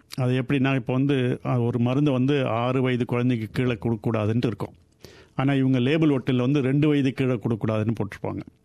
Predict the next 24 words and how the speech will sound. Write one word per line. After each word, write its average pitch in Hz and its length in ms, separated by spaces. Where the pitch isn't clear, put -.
அப்போ 127 260
வந்து 151 240
அந்த 127 220
மூணு 156 240
வயசுலேருந்து 160 460
ஆறு 143 220
வயசு 147 220
வரை 147 100
இருக்க 131 180
பிள்ளைங்களுக்கு 131 420
ஆப-, 117 200
ஆபத்து 117 320
தானே 113 180
அது. 101 160
அந்த 156 220
மாதிரி 151 220
டயத்துல, 120 340
அஹ், 117 220
recall 110 360
பண்ணுவாங்க 95 340
மருந்தை. 107 420
அப்புறம் 160 260
வந்து 170 140
மருந்து 147 380